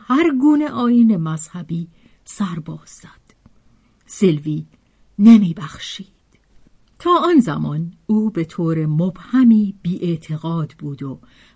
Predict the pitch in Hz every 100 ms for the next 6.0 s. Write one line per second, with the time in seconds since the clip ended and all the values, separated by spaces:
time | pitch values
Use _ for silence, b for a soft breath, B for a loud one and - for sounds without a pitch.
0 | _ 381 339 190 156 156 - 147 143 170
1 | 208 135 139 _ - - _ _ _ _
2 | _ 156 139 147 127 - _ _ _ 226
3 | - - - 320 262 190 170 160 220 254
4 | 143 _ _ _ _ _ _ _ 233 262
5 | - 269 247 214 214 214 196 202 202 196